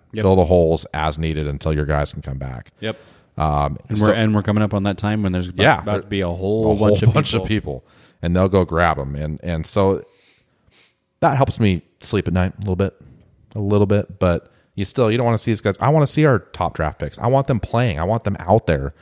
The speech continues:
Speaker 2: Uh, I wanna see D K Metcalf. I wanna see what he can do. I think Marquise Blair is gonna be a great safety. Um, I don't wanna see these guys hurt. So, uh,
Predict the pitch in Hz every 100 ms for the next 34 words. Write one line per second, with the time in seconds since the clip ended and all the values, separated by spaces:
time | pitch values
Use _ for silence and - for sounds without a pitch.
0 | _ - _ _ 80 80 78 78 80 -
1 | - 98 123 123 147 131 110 - 90 80
2 | 64 73 - 98 113 - 117 113 92 98
3 | 85 78 73 69 78 - 123 117 113 98
4 | 98 - 104 101 98 92 85 87 71 -
5 | 90 92 - 95 92 - 73 73 _ -
6 | - _ _ 80 78 76 73 73 73 -
7 | _ _ _ _ _ 92 101 98 98 -
8 | 95 85 78 73 73 69 _ _ _ -
9 | 85 76 71 - _ _ _ _ - 82
10 | 80 78 76 78